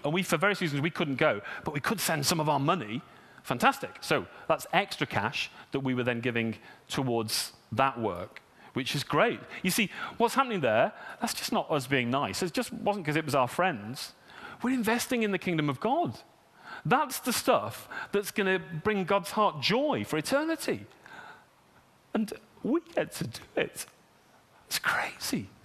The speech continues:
It's crazy. What a privilege. Someone said, "Let's try and," no, well, first of all, someone said, "Let's move to Kingston. Let's start a church in Kingston." So we, we sold our house in,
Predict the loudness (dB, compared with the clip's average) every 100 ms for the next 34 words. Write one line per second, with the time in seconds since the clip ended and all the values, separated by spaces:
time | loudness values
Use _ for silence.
0 | -6 -4 0 2 2 2 0 -2 -4 -14
1 | -20 -20 -4 -2 0 0 2 0 -2 -10
2 | -16 -20 -20 -20 -20 -20 -20 -6 0 2
3 | 4 2 0 -4 -4 0 0 2 2 4
4 | 4 2 0 2 2 2 0 2 0 2
5 | 0 0 0 0 0 0 0 0 0 -2
6 | 0 2 2 2 0 0 -2 0 -2 -4
7 | 0 2 2 0 -2 -8 -4 0 2 4
8 | 4 4 2 2 0